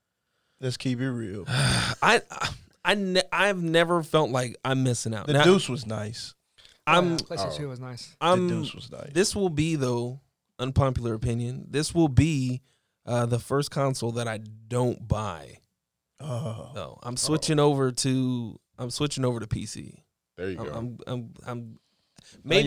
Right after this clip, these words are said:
Speaker 2: maybe,
Speaker 1: big dog.
Speaker 2: maybe
Speaker 4: There
Speaker 2: in a
Speaker 4: you go.
Speaker 2: year, a year or two, I, I might pick it up. You know, my son plays, you know,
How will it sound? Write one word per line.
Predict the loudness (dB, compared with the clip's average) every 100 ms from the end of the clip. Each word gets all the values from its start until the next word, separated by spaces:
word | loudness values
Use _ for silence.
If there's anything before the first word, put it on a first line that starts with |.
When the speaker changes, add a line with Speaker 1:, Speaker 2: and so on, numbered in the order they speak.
| 4
Speaker 2:
maybe, | 4
Speaker 1:
big | 2 6
dog. | 8 8 6 2
Speaker 2:
maybe | 2 4 4 4
Speaker 4:
There |
Speaker 2:
in | 4
a |
Speaker 4:
you | 4 6
go. |
Speaker 2:
year, | 6 8 6
a | 4
year | 0 4 6 4
or |
two, | 2 0 0 -2 -4
I, | -4 0
I | 2
might | 4 2 2
pick | 0 4
it | 4
up. | 4
You | 2 2
know, | 2
my | 0 -2
son | 0 2 4 4 0 -6
plays, | -2 0 0 -2 -4 -8 -6
you | -2
know, | 2 0